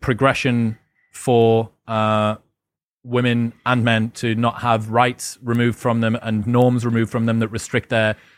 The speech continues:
premarital sex, with the challenges in women raising up through the dominance hierarchy and there being fewer, fewer men hypergamously that are attracted to them. I'm like,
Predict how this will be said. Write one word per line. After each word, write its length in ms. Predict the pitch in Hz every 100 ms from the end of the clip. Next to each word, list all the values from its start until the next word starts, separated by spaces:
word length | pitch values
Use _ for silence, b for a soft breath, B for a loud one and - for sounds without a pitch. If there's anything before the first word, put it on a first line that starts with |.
| b -
premarital 480 | 131 120 117 107
sex, 480 | - 147 110 - - - _ _ _ 120
with 420 | 151 135 117 - -
the 460 | 117 123 120 117 110
challenges 720 | - 131 123 117 117 113 95 -
in 420 | 123 117 117 113 117 120
women 260 | 123 123 120
raising 280 | 120 113
up 80 | 117
through 160 | - 117
the 80 | 113
dominance 360 | 135 127 120
hierarchy 500 | 123 120 117 113 120
and 80 | 110
there 80 | 107
being 160 | 113
fewer, 400 | - 131 120 117
fewer 360 | - - 139 123
men 200 | 117 113
hypergamously 720 | 107 113 123 117 113 - 113
that 80 | 98
are 60 | 107
attracted 400 | - 135 - 107
to 140 | 117
them. 180 | 110 107 b b b b b _ _ _ _ _ _ _ _ -
I'm 100 | 151
like, 160 | 139